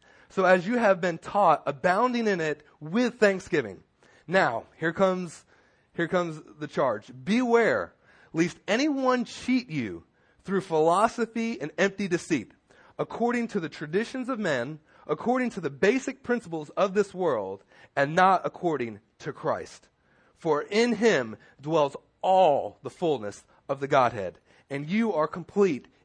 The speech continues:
in him who is the head of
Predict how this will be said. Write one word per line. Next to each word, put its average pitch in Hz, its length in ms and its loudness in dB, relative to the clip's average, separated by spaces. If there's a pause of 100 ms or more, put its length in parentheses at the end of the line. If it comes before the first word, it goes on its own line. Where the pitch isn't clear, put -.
(180)
in 202 240 2
him 135 400 -2 (320)
who 208 220 0
is 147 340 0
the 139 140 -4
head 135 420 0 (240)
of 139 140 -6